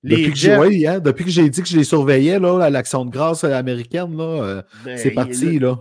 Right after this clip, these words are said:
Speaker 1: ils ont quatre victoires consécutives. Je pense qu'ils ont une défaite à leurs dix derniers matchs. Fait que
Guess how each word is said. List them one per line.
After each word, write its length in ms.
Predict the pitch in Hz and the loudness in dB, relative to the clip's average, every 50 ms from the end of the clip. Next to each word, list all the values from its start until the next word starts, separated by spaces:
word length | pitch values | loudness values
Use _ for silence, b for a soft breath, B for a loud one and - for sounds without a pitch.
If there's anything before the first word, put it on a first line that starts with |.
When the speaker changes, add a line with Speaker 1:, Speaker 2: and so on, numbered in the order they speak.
| - _ | -10 _
Speaker 1:
ils 100 | - 147 | -6 -4
ont 120 | 143 139 135 | -4 -4 -2
quatre 260 | - 185 185 180 156 | 0 2 2 2 0
victoires 460 | 147 - - - 175 190 196 190 190 | -4 -14 -4 -2 0 2 2 2 0
consécutives. 800 | - 185 160 147 - 151 127 - - - - 175 185 202 202 175 | 0 -4 -6 -6 -6 -10 -12 -12 -14 -10 -6 -6 -4 -4 -6 -8
Je 140 | - - - | -12 -12 -4
pense 280 | - 160 170 170 156 | -2 0 0 -2 -2
qu'ils 80 | - 160 | -4 -4
ont 160 | 139 143 - | -4 -4 -4
une 160 | 151 165 170 | -4 -6 -6
défaite 400 | 147 131 139 127 - 165 170 175 | -4 -6 -6 -4 -2 -4 -2 -2
à 100 | 160 135 | -2 -2
leurs 200 | 131 131 127 107 | -2 -2 -4 -4
dix 200 | 104 120 151 156 | -6 -8 -8 -6
derniers 360 | 131 143 131 120 123 117 110 | -4 -4 -4 -4 -6 -8 -6
matchs. 300 | 113 131 147 160 - - | -6 -4 -6 -6 -8 -6
Fait 100 | 127 123 | -8 -8
que 120 | - _ | -8 _